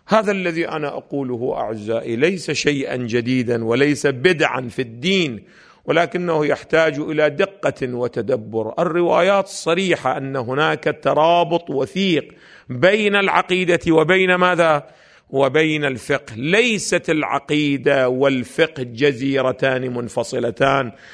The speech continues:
حتى يكون فقيها في أحدهما ولا يعلم بالآخر، غير ممكن هذا.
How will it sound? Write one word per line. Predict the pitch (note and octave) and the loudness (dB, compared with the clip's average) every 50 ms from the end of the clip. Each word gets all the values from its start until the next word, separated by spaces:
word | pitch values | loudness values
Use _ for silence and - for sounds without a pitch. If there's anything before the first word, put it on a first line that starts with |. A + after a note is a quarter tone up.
| - - - - | -20 -20 -20 -4
حتى | - - E3 D#3+ - - F3 D#3+ E3 | 0 0 0 0 2 2 2 4 4
يكون | D#3+ D3+ D#3 - F3+ F3+ F3+ F3 E3 | 2 0 0 0 0 2 2 2 0
فقيها | D3 - - D#3 - - E3+ F3 E3+ D#3+ D3+ E3 D#3+ | 0 0 -2 -2 0 2 2 2 4 4 2 2 0
في | D#3 B2 D3 D#3+ E3 - E3 | 0 0 0 0 0 0 0
أحدهما | D#3 - E3+ D#3+ E3+ E3 D#3+ E3+ E3+ E3+ E3+ | 0 0 0 0 0 -2 -2 0 0 2 4
ولا | D#3+ D#3+ D#3+ D#3+ E3+ E3+ | 4 4 4 4 4 4
يعلم | F3 F3+ F3+ D#3 C#3+ F3+ F#3 F3+ F3+ F#3 F#3 F#3 F3+ F3+ E3+ - - - - | 4 2 2 2 2 2 2 2 2 2 2 2 2 0 -2 -4 -10 -12 -6
بالآخر، | C#3 D3 C3+ B2+ A#2+ C3 B2 A2 - A#2+ A2 A#2 | -2 -2 -2 0 -2 -2 -2 -4 -4 -6 -8 -6
غير | A2 A#2+ E3+ B3 C#4 B3+ A#3+ A3 | -2 2 2 4 4 6 4 4
ممكن | F#3+ F3 D#3+ D3 C3 - - B2 A2+ A2 G2+ G2+ | 4 2 0 -2 -4 -6 -6 -8 -8 -8 -8 -12
هذا. | G2+ G2+ F#2+ F#2 - - | -12 -12 -12 -14 -16 -20